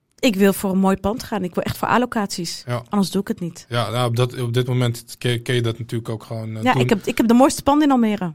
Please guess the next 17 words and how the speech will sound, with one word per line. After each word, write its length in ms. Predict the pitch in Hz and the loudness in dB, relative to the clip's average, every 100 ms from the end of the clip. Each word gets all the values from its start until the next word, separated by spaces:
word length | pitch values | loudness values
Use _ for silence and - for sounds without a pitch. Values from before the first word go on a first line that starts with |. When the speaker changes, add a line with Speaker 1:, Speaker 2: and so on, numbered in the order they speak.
| - | -8
Speaker 2:
Ja, 240 | 123 113 - _ | -6 -6 -6 _
kijk. 160 | 120 214 | 2 4
Speaker 1:
Mooiste 240 | 277 - | 4 2
locaties, 640 | 233 294 277 277 285 262 | 2 4 4 4 2 4
mooiste 760 | 254 262 269 - 240 233 226 226 - - | 6 6 4 4 6 6 6 4 -2 -4
Speaker 2:
Wauw. 200 | 226 101 | -4 0
Speaker 1:
inrichtingen, 1000 | 285 285 277 269 - 254 233 220 214 214 | 4 4 4 2 2 4 6 6 4 0
eh, 380 | - 196 202 196 | -2 0 2 2
Speaker 2:
Mooi. 220 | 202 190 | 2 2
Speaker 1:
de 100 | 190 | 4
nieuwste, 760 | 208 262 - - 220 202 202 196 | 6 6 4 2 4 4 4 2
de 100 | 185 | 2
nieuwste 300 | 208 226 - | 2 0 -2
spullen. 600 | - 247 233 202 190 190 - | 0 2 4 4 2 -2 -6
En, 320 | 165 175 175 | -4 -2 -2
eh, 100 | 160 | 0
Speaker 2:
Leuk. 180 | 117 | -2